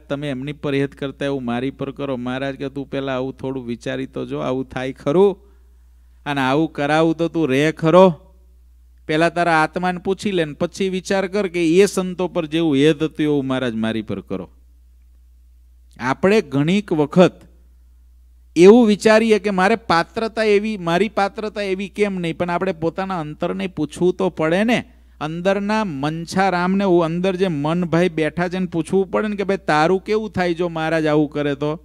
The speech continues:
અને તું ટકે કે ના ટકે આ સત્સંગની મધ્યે, એમ અમારે ત્યાગીના થોડા દ્રષ્ટાંતો લઈને પૂછી લેવાનું જાતને, તમારે થોડા ગ્રહીના દ્રષ્ટાંતો લઈને પૂછી લેવાનું જાતને. એમાં પાસ થઈએ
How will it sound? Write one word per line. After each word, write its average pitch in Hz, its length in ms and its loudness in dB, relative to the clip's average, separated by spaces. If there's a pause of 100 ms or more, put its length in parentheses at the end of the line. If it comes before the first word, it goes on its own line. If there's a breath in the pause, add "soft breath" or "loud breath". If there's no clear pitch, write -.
(1040 soft breath)
અને 160 120 -2
તું 180 260 0 (220)
ટકે 208 320 2
કે 214 140 -2
ના 202 180 0
ટકે 170 300 -4
આ 160 80 0
સત્સંગની 143 540 -8
મધ્યે, 131 520 -2 (340 soft breath)
એમ 180 280 -4 (140)
અમારે 190 320 -2
ત્યાગીના 190 580 -2
થોડા 190 280 -4
દ્રષ્ટાંતો 180 640 -6
લઈને 175 220 -2
પૂછી 165 300 -4
લેવાનું 147 340 0
જાતને, 127 520 -2
તમારે 151 340 -2
થોડા 160 240 0
ગ્રહીના 147 600 -2
દ્રષ્ટાંતો 147 560 -10
લઈને 143 200 -4
પૂછી 139 300 -6
લેવાનું 127 360 -4
જાતને. 113 460 -4
એમાં 143 260 -6
પાસ 151 340 -2
થઈએ 185 460 -2